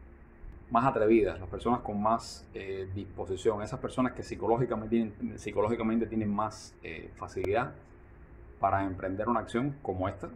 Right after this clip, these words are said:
salir a la calle, o como esta otra, emigrar a través de, de todo Centroamérica para llegar a, a Estados Unidos. Es evidente que eso es, es algo importante, pero también es, eh, el problema con la migración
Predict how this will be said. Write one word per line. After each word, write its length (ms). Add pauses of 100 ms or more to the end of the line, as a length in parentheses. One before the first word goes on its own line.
salir 240
a 20
la 100
calle, 220 (480)
o 200 (160)
como 200
esta 160
otra, 240 (560)
emigrar 600
a 80
través 280
de, 380 (380)
de 220
todo 240
Centroamérica 500
para 140
llegar 200
a, 220
a 60
Estados 300
Unidos. 200 (100)
Es 120
evidente 500
que 300
eso 280 (720)
es, 380 (160)
es 340
algo 260
importante, 600
pero 180
también 360
es, 160 (220)
eh, 260 (100)
el 100
problema 400
con 140
la 100
migración 520